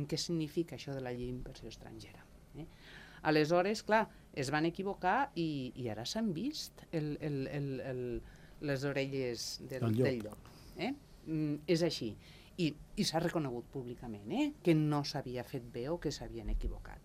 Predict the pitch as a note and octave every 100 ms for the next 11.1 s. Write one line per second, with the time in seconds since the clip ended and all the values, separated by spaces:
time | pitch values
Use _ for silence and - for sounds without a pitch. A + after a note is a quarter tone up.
0 | - - - - - - - - - -
1 | E3+ D#3 E3 D#3+ - F#3 A3+ G3+ B2 G#2+
2 | G#2 G2+ - - - - - - - -
3 | D#3+ D3 C#3+ C#3+ C#3 F3 F3 F#3+ G3 G3+
4 | A3+ B3+ D4 C#4+ - F3 E3+ E3 D#3+ D#3
5 | D#3 D3 D3 D3 D#3+ D#3+ E3 - E3+ D#3
6 | D3+ D#3+ D#3 D#3+ D#3 D#3 D3+ D3 D3 G3
7 | E3+ - C#3+ C#3 C#3+ B2+ B2+ C3 B2+ -
8 | F#3 E3+ C3 B2 C3+ D#3+ F3 C3+ - C3+
9 | C3 C3 - - - D#3+ D3+ E3+ E3+ A3+
10 | A#3 D3+ D3 - D#3+ D3 D3+ D#3 G3 A3+
11 | E3+